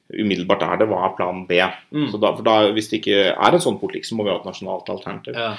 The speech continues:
Speaker 2: og da, og
Speaker 1: Og
Speaker 2: da er nok min oppfatning at, som jeg skriver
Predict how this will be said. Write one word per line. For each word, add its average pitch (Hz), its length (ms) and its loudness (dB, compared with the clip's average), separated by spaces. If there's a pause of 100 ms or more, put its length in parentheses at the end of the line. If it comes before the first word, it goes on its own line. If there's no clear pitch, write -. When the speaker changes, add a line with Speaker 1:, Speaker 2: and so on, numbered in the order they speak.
(100)
Speaker 2:
og 143 100 -2
da, 185 140 6
og 131 140 6
Speaker 1:
Og 185 60 4
Speaker 2:
da 190 120 6
er 170 80 2
nok 180 140 -6
min 170 140 -6
oppfatning 143 380 -4
at, 127 140 -4 (800)
som 151 200 -4
jeg 147 260 0 (640)
skriver 147 520 2